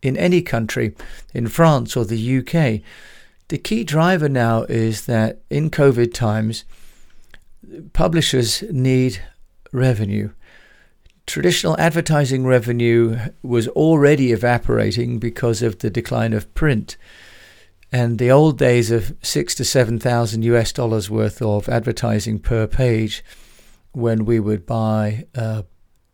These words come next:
buy space for a trade press are gone. So now the media are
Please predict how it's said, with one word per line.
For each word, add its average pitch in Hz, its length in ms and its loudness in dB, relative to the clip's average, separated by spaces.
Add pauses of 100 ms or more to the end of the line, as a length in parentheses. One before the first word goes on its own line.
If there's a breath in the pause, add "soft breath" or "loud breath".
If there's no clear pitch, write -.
(440)
buy 113 180 0
space 120 500 0
for 113 480 -2 (320 loud breath)
a 123 80 -2
trade 127 400 2
press 117 240 -2
are 123 120 0
gone. 127 400 0 (720 soft breath)
So - 160 -4
now 185 340 2
the 143 140 -2
media 139 400 4
are 117 260 4